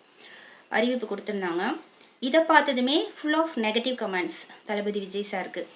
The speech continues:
"ஆ, டாக்டருக்கு, நீங்களும் டாக்டருக்கு சப்போர்ட் பண்றீங்களா?" அப்படின்னு சொல்லிட்டு ஒரு விஷயத்தை நம்ம கவனிக்கணும். அவர் வந்து டாக்டருக்கு சப்போர்ட் பண்ணல.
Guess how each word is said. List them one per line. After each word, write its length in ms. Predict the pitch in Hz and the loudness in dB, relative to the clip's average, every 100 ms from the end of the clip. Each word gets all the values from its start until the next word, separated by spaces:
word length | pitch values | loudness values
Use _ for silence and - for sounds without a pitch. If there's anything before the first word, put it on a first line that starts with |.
| - - - - 220 | -20 -20 -20 -12 -4
"ஆ, 360 | 220 214 208 | 0 2 0
டாக்டருக்கு, 560 | 190 208 - 320 330 277 | 4 4 4 4 4 4
நீங்களும் 360 | 247 330 359 | 4 4 4
டாக்டருக்கு 460 | 262 226 226 254 240 | 6 4 4 0 0
சப்போர்ட் 300 | 214 208 202 | -2 -2 -4
பண்றீங்களா?" 440 | 196 185 180 180 180 165 - - | -4 -4 -4 0 0 -2 -8 -10
அப்படின்னு 220 | 190 196 | -6 -6
சொல்லிட்டு 520 | - 185 170 214 320 - - - - | -6 -6 -4 -4 -6 -8 -16 -18 -10
ஒரு 200 | - 233 | 2 2
விஷயத்தை 420 | 285 302 381 339 285 | 4 0 2 4 4
நம்ம 80 | |
கவனிக்கணும். 520 | 226 202 214 208 202 160 | 4 0 0 -2 -4 -4
அவர் 220 | 196 208 | -4 -2
வந்து 240 | 214 247 | 0 0
டாக்டருக்கு 600 | 208 196 233 - 262 233 247 | 0 -2 -2 -2 -2 -2 -4
சப்போர்ட் 280 | 196 196 196 180 | -6 -6 -8 -6
பண்ணல. 380 | 170 170 220 | -4 -2 -2